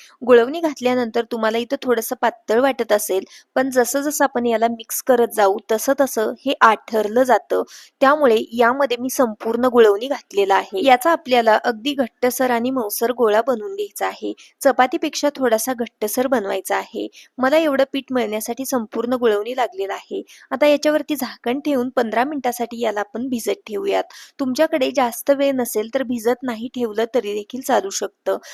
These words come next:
पंधरा मिनिटानंतर ही कणिक आहे ती बघू शकता अगदी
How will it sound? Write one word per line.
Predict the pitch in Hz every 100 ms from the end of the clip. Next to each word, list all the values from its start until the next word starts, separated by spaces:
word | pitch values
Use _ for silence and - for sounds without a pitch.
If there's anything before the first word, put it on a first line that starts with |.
| - -
पंधरा | 262 254 330
मिनिटानंतर | 339 262 262 262 226 226 220
ही | 240 269 -
कणिक | 240 254 269
आहे | 233 226
ती | 247
बघू | 226 208 233
शकता | 247 - 220
अगदी | 208 196